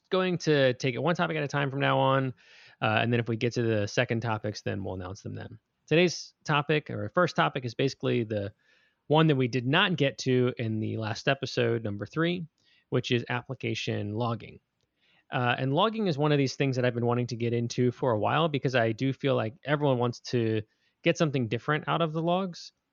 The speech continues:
And it's one of these topics that has,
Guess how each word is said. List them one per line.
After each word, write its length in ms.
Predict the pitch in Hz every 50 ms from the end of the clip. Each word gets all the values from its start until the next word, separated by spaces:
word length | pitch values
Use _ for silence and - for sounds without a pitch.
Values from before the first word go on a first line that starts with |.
| _ _ -
And 100 | 151 147
it's 280 | 143 139 - - - -
one 160 | 143 160 160
of 100 | 165 151
these 340 | 147 147 143 143 131 120 -
topics 540 | - 139 131 131 - 139 131 123 - -
that 240 | - 131 120 117 110
has, 600 | 101 127 120 113 113 113 110 110 110 107 - -